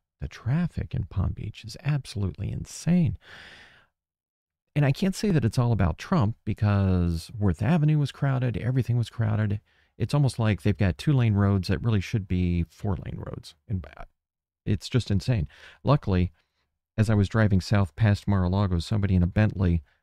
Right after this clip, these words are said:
allowed me to make a right-hand turn. Usually right-hand turns are easy, right? You just, you know, make a right-hand turn, far easier than a left-hand turn. But somebody actually had to slow down after sitting there for about two or three minutes,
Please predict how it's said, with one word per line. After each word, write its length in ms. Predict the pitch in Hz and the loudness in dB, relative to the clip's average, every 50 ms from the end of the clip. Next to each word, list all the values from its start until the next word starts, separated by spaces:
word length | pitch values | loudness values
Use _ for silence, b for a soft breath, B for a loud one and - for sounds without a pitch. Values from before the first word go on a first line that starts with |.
| _ | _
allowed 380 | - 101 98 101 95 98 - - | -2 0 2 4 4 2 2 2
me 100 | 104 95 | 2 4
to 60 | 95 | 6
make 240 | 95 101 98 95 - | 6 6 6 4 2
a 40 | 92 | 2
right-hand 420 | 87 92 92 90 98 92 85 - | 2 2 2 4 4 2 2 2
turn. 220 | - 110 90 76 - | 2 2 2 2 2
Usually 320 | 135 175 226 - 247 208 | 2 0 0 2 0 0
right-hand 380 | 127 101 95 92 95 90 85 78 | 2 2 4 6 6 6 6 6
turns 260 | - 92 85 80 - | 4 4 2 4 2
are 60 | 85 | 2
easy, 260 | 95 98 76 - - | 2 2 2 0 -2
right? 220 | - - - - - | -2 -2 -2 -2 -2
You 80 | 78 | -2
just, 220 | 73 82 85 - - _ _ _ _ _ _ _ _ _ _ _ _ _ _ - - 95 - - - - | -2 -2 -4 -6 -8 _ _ _ _ _ _ _ _ _ _ _ _ _ _ -14 -12 -12 -12 -12 -8 -4
you 120 | 151 143 | -4 -2
know, 140 | 98 90 - - _ _ _ _ _ _ _ | -2 -4 -6 -10 _ _ _ _ _ _ _
make 160 | 95 101 - | -2 -2 0
a 40 | 95 | 2
right-hand 280 | 95 90 92 95 85 - | 2 4 4 2 2 2
turn, 200 | - 170 113 - | 2 0 0 0
far 240 | - - 131 127 113 | 2 2 4 4 6
easier 340 | 104 95 87 - 87 82 | 4 4 4 2 0 0
than 120 | 82 95 95 | 2 0 0
a 60 | 92 | 2
left-hand 380 | 107 147 151 - 98 82 69 - | 2 0 0 0 0 -2 -2 -2
turn. 180 | 76 80 85 b b b b b b b b b b _ | -6 -8 -8 b b b b b b b b b b _
But 200 | _ 95 92 - | _ -2 -2 0
somebody 460 | - - 151 147 139 127 113 104 101 - _ _ _ _ _ _ _ _ _ | 0 2 2 2 2 2 2 0 -2 -4 _ _ _ _ _ _ _ _ _
actually 340 | - 156 170 - - 117 107 | -4 -4 -2 0 0 2 2
had 140 | 110 107 98 | 2 2 0
to 40 | 98 | -2
slow 280 | - - - 120 117 107 | -4 -2 -2 -2 0 0
down 280 | 90 95 104 107 101 | 0 0 0 0 0
after 240 | 80 85 - - 90 | 0 -2 -2 -4 -6
sitting 300 | 87 - - 127 123 101 | -6 -4 -2 -2 0 0
there 100 | 87 80 | 0 0
for 140 | 76 - 85 | -2 -2 -4
about 360 | 80 82 80 78 - 60 - - _ _ _ _ | -4 -2 -2 -2 -2 -4 -6 -8 _ _ _ _
two 140 | - - 131 | -8 -4 -2
or 60 | 113 | -2
three 240 | 98 - - 107 95 | -2 -2 -2 0 2
minutes, 600 | 87 82 85 101 120 127 85 82 71 - - - | 4 4 4 6 4 4 4 2 0 -2 -8 -18